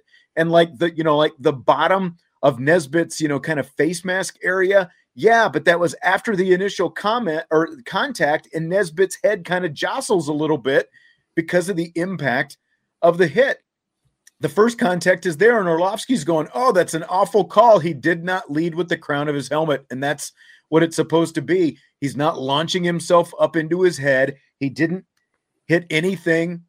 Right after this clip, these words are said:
with the crown of his helmet. Any contact that was made by Bertrand's helmet to Nesbitt came after that first contact was made. You know, again, when he comes up a little bit, because he's, he's in the process of making a tackle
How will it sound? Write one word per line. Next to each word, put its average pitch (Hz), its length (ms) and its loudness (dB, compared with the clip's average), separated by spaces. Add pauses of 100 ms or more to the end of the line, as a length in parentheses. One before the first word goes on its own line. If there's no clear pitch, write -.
with 165 160 -4
the 196 80 -2
crown 170 340 -2
of 175 60 -8
his 180 160 -2
helmet. 143 480 -4
Any 180 260 -4
contact 170 560 -4
that 170 120 -4
was 139 140 -8
made 151 280 -2
by 147 160 2
Bertrand's 147 560 -6
helmet 170 400 -4
to 156 100 -4
Nesbitt 151 540 -2
came 147 260 -8 (140)
after 147 400 -2
that 139 320 0
first 147 240 -8
contact 175 520 -4 (520)
was 131 180 -4
made. 131 400 0 (300)
You 147 80 -4
know, 156 100 2
again, 165 400 0
when 151 100 -2
he 151 60 -2
comes 165 300 -2
up 220 180 0
a - 20 -2
little 170 200 0
bit, 165 200 -6
because 185 280 -4
he's, 190 180 -8 (100)
he's 202 220 -14
in 214 80 -14
the 208 80 -4
process 196 760 0 (500)
of 170 160 2
making 220 320 -2
a 208 60 0
tackle 226 580 -2